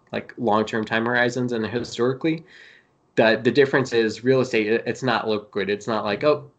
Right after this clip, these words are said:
s-, an emergency came up, something came up, I can hit a sell button and get money."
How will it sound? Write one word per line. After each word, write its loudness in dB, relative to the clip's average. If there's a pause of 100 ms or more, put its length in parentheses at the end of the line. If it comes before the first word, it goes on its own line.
(160)
s-, -18
an -2
emergency 2
came -4
up, -4
something -2
came -2
up, 0
I 0
can -8
hit -4
a -2
sell 0
button -2
and -6
get -2
money." -2